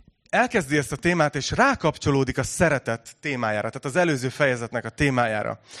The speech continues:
Azt mondja, hogy amire törekedjetek, ami a leges, legfontosabb, amiért tegyetek erőfeszítést, hogy működjön az életetekben,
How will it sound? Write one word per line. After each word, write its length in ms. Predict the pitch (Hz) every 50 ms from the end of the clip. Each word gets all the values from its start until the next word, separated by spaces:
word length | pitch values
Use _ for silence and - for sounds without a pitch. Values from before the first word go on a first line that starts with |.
| - - - -
Azt 220 | - 175 220 254 -
mondja, 180 | 311 269 202
hogy 100 | 170 160 -
amire 400 | - 190 254 294 330 262 185 151
törekedjetek, 1200 | - - _ - 262 247 220 165 143 - - 143 135 117 117 123 101 _ 104 95 - _ - - - _ _ _ _ - - - - - _
ami 220 | - 175 180 185
a 60 | 190
leges, 380 | 208 254 294 - 277 240 - -
legfontosabb, 640 | 208 226 214 - - 196 190 - 139 - 156 139 -
amiért 360 | 170 170 185 190 196 190 -
tegyetek 380 | 269 277 220 214 - 202 185 - -
erőfeszítést, 840 | 208 220 220 202 156 - - 151 - - 139 123 - 127 113 - -
hogy 100 | 139 135
működjön 560 | 151 185 226 233 - - 180 147 123 143 135
az 140 | 131 123 123
életetekben, 800 | 160 156 143 127 - - 113 _ - 120 107 101 107 104 107